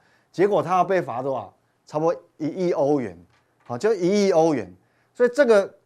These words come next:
这个一亿欧元，当然对一个大车厂来讲，可能也不大的数目啦，这个数目也不是特别大。但是哦，你如果不达标，你看，真的叫罚。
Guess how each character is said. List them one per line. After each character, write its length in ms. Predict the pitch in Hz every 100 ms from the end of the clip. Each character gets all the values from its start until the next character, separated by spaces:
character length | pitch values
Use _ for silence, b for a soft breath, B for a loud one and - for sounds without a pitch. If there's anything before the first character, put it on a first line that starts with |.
| _ _ _ _ _ _ _ _ _ _ _ _
这 140 | 294
个 80 | 254
一 140 | 226
亿 40 | 262
欧 140 | 247
元， 160 | 214 196
当 100 | 226
然 140 | 202
对 240 | 202 226 196
一 80 |
个 100 | 180
大 280 | 180 214 185
车 280 | - 190 202
厂 240 | 185 131
来 140 | 117 139
讲， 320 | 117 104 95
可 140 | 123
能 280 | 113 123 135 135 _ _ _ _ _ _
也 200 | 139 131
不 160 | - 170
大 280 | 233 202
的 100 | 151
数 240 | 151 196 156
目 220 | 156 123
啦， 100 | 98
这 80 | 190
个 80 | 190
数 200 | - 202
目 160 | 185
也 160 | 139 120
不 120 | 139
是 140 | 151 175
特 160 | 185
别 100 | 131
大。 220 | 131 139 b b b -
但 160 | 254
是 120 | 254 254
哦， 200 | 208 185
你 160 | 147 156
如 160 | 208
果 100 | 226
不 160 | 160 240
达 240 | 240 156
标， 280 | 175 185 185
你 100 | 139
看， 220 | 160 147 107 _ _ _ _ _ _
真 180 | 226 220
的 80 |
叫 180 | 180 190
罚。 320 | - 104 87